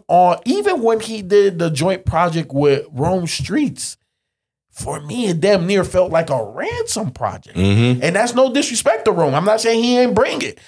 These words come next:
Speaker 1: But I don't know. Ransom is just, like, one of those, I guess, for me, a polarizing artist on the mic. Like, it, it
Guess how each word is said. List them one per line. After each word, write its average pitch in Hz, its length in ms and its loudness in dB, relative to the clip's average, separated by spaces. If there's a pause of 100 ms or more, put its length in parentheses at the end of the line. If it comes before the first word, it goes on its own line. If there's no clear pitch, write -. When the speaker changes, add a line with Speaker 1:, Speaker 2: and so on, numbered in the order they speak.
(240)
Speaker 1:
But 180 240 2
I 190 140 2
don't 220 160 2
know. 226 240 2
Ransom 208 440 0
is 180 140 2
just, 180 240 2
like, 165 200 2
one 165 220 0
of 170 100 2
those, 165 520 2 (400)
I 127 80 -2
guess, 170 300 0 (720)
for 190 240 2
me, 202 320 2
a 143 120 0
polarizing 170 1160 0 (240)
artist 180 400 2
on 180 220 2
the 185 60 0
mic. 196 360 0 (280)
Like, 151 200 -2
it, 175 180 -4
it 180 240 -2